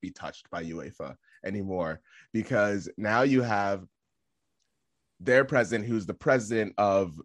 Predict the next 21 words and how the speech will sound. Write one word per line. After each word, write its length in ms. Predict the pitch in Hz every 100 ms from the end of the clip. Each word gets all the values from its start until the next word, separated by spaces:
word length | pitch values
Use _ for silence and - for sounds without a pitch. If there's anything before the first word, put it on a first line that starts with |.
| -
the, 480 | 87 101 101 95 92 -
uh, 360 | 90 87 87 -
E 100 | 123
C 220 | 113 113 92
B, 340 | 110 98 87
which 160 | 87 101
is, 60 |
uh, 160 | 71 82 -
the 80 | 95
European 960 | 101 98 95 110 101 95 95 95 87 _ _ _ _ _ _ _ -
Clubs 400 | - 110 139 156
Board, 320 | - 156 185
uh, 240 | 139 107 -
basically 360 | 147 147 151 120
the 260 | 113 110 - _ _ _ _ _ _
commission 340 | - 143 139 135
that 160 | 117
has 480 | 107 107 101 98 92
just 180 | 165 160
about 220 | 131 117
every 540 | 113 110 104 104 98